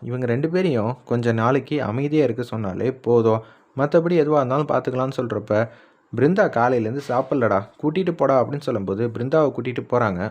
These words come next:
நம்ம கார்த்தி. அப்பான்னு பார்த்து யாரோ ஒருத்தர் மேல வந்து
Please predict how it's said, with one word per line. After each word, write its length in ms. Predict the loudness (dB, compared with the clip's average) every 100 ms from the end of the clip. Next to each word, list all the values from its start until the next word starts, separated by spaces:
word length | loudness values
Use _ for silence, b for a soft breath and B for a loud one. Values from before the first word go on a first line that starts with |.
| -6
நம்ம 200 | -4 0
கார்த்தி. 440 | 2 0 0 -4 -4
அப்பான்னு 380 | -8 -6 -4 -2
பார்த்து 340 | -2 -2 -2 -6 -6 B B
யாரோ 280 | 2 4 4 2
ஒருத்தர் 340 | 0 -2 -6
மேல 180 | -2 -2
வந்து 260 | -2 -2